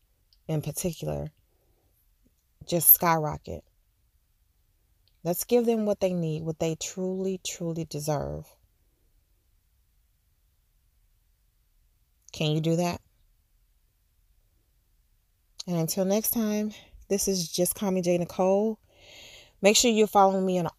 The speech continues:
all of my social media outlets. I am still here on I G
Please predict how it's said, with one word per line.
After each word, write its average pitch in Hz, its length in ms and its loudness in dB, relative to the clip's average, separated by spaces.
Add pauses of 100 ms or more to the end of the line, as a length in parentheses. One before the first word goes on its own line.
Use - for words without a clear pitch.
all 214 440 2
of 185 100 -2
my 175 140 -2
social 185 340 -2
media 175 260 0
outlets. 175 540 -4
I 180 140 -2
am 170 160 -4
still 403 500 4
here 302 600 0
on 190 180 0 (140)
I 190 280 2
G 165 480 -2